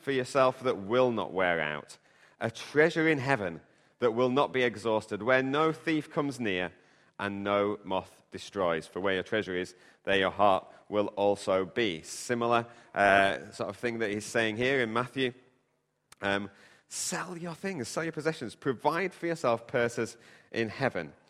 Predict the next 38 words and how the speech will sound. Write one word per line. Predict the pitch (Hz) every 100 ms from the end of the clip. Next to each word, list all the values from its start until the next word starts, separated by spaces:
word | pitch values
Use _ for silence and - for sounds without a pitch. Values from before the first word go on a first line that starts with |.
| - - - -
And | 147
in | 165
Matthew | 190 190 170
chapter | - - 160
thirteen, | 170 156 151 175 127 101 - _ _ _ _ _ _ _ _ _ _ -
he | 110
talks | 117 131 -
about | 117 110 78
a |
parable. | - 135 139 143 143 147 - -
He | 113
talks | 139 98
about | - 113
what | 104 95
the |
kingdom | 95 - 139 135 135 127 - - -
of | 98
heaven | - 123 117 117
is | 101 98
like. | 107 113 113 -
Matthew | 120 117 107
thirteen | - 127 120 - 113 110 110 - - _ -
and | 104 104
verse | 110 110
forty-four. | - 120 113 - 107 113 98 92 - - - -
He | 117
says, | 131 101
"The | 120
kingdom | 190 185 180
of | 170
heaven | - 156 110 104
is | 123
like | 143 135 139
treasure | - - 131 131 120 85 76 _ _ _ -
hidden | - 180 185 175 -
in | 151
a | 143
field. | - 131 113 90 85